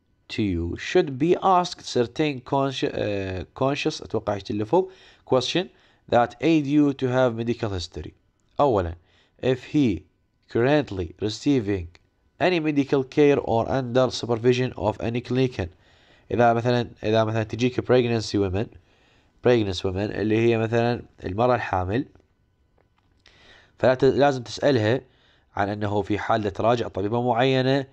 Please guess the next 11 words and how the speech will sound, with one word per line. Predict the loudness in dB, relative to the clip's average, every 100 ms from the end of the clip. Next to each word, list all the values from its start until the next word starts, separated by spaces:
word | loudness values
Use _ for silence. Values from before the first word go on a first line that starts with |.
| _ _ _ _ -2
إلها | 0 0
فد، | 2 0 0 -4
آه، | -2 0 0 0 -2 -4 -6 -2
عناية | 0 2 4 4
طبية | 2 -2 2 2 4
خاصة، | 4 2 2 2 2 4
هاي | 2
لازم | 2 0
كلها | -4
تسأل | -2 0 0
عنها. | 0 -2